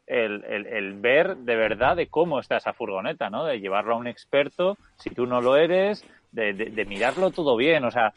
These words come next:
eh, mis amigos se ríen de mí, pero yo cuando he ido a ver, eh, un coche con ellos, porque se iban a comprar,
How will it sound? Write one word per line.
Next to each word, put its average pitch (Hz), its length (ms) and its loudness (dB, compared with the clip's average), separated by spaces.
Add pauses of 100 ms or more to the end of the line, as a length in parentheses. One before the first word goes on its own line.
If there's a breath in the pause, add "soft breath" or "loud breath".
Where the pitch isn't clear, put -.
(260 soft breath)
eh, - 460 -2
mis 127 160 -4
amigos 139 340 2
se 165 140 4
ríen 160 320 2
de 131 100 2
mí, 160 200 -2
pero 120 180 0
yo 113 160 -2
cuando 139 300 0
he 147 40 2
ido 147 140 4
a 139 60 4
ver, 131 380 4
eh, 98 380 0
un 117 200 -10
coche 156 420 2
con 117 220 0
ellos, 165 460 0
porque 107 220 -6
se 113 120 -2
iban 131 180 2
a 135 80 -4
comprar, 139 560 0